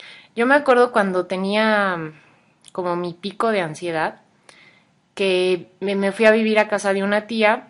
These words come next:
para salir de casa de mis papás, me fui a vivir a casa de una tía, pero mi tía trabajaba todo el día,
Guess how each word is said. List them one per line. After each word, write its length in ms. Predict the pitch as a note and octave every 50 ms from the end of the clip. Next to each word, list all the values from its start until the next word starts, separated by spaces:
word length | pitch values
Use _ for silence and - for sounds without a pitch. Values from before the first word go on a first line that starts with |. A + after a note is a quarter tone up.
| _ _ _ _ _ _ _ - _ _ _
para 200 | - E3+ E3+ E3+
salir 340 | E3 - F3 F3+ F3+ F3 F3+
de 300 | G3 G3 F#3 F3+ F3 E3+
casa 240 | - F3+ E3+ - F#3+
de 80 | F3+ F3
mis 160 | F3+ F3+ -
papás, 400 | - G3+ G3 - - A#3 B3 A#3
me 100 | A3 F3+
fui 140 | - G3 F#3
a 40 | F#3
vivir 220 | F3+ F#3 F3+ F3
a 100 | E3+ E3+
casa 200 | - D#3 D#3+ F3+
de 120 | F#3 F#3+
una 200 | G3+ A3 A#3+ A#3+
tía, 240 | A#3 D4 C4 B3+ B3+
pero 180 | B3+ G#3+ F#3 F3
mi 140 | F3 E3+ E3
tía 200 | - F#3 F#3 F#3
trabajaba 580 | F#3 F#3 F3 E3 D#3+ - F3 E3 E3 D#3+ -
todo 180 | - E3 E3 F3+
el 120 | G3 A3
día, 320 | A3+ B3+ A#3+ G#3+ G#3+ -